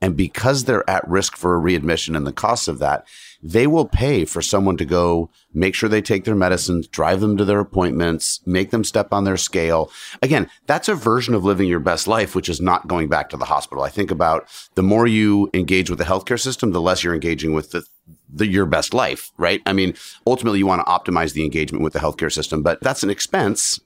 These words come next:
<laughs> as, as Gautam's saying, but it's, it's also an investment in the person from the system because they've got this kind of skin in the game. H-, how does a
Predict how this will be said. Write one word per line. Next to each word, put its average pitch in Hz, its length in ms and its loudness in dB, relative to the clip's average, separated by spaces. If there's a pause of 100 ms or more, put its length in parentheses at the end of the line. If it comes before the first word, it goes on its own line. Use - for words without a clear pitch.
<laughs> - 1000 -4
as, 87 300 0
as 90 300 0
Gautam's 101 440 0
saying, 85 240 0
but 90 100 2
it's, - 320 -2
it's 95 100 -2
also 131 220 2
an 101 80 4
investment 85 600 -2 (140)
in 113 220 2
the 90 60 0
person 80 600 -2 (200)
from 113 280 0
the 87 80 0
system 80 600 -2 (300)
because 101 220 0
they've 101 180 2
got 104 280 0
this - 300 -4 (180)
kind 107 180 -2
of 78 80 -6
skin - 340 0
in 95 100 2
the 82 80 0
game. 92 520 0
H-, 92 240 -4
how 98 260 -2
does 117 180 2
a 87 140 0